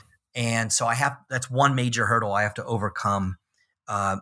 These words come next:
in my talks and during the Q and A, for example. And I'm sure it's going to be a major hurdle that they're not gonna get, uh, f-, a lot of them aren't necessarily gonna get, uh, when re-, if they're re-, reading this book. But, uh,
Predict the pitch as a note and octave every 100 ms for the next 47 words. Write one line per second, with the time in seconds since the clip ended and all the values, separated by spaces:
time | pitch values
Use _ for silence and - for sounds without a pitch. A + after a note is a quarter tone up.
0 | A2 G2+ G2+ - G#2+ G2 - G#2 F#2+ G#2
1 | G2+ F#2+ - G2 G2 G2 G2 G2 F2+ F#2+
2 | F#2+ A2 A2+ - C3 C3 B2+ A2+ G#2 G#2+
3 | G#2 G#2+ G2+ F#2+ G#2+ G2 G2 - A2 G#2+
4 | G#2 A2 A2+ G#2 F#2 G2+ G2 - _ _
5 | _ _ - A2 - B2 A2 A2 G#2+ G2
6 | G#2+ G#2+ - - A#2 G#2 F#2+ F#2 F2+ G2+
7 | - _ _ _ _ _ _ _ _ _
8 | - - - G2+ F#2+ G2 G#2 G#2 G#2+ -
9 | G#2+ - G2+ F#2+ F#2+ - G2 F#2+ F2+ F2
10 | - B2 G#2 - - - - - _ _
11 | _ _ _ _ _ - G#2 - B2+ B2+
12 | - - - B2+ B2 B2 A#2+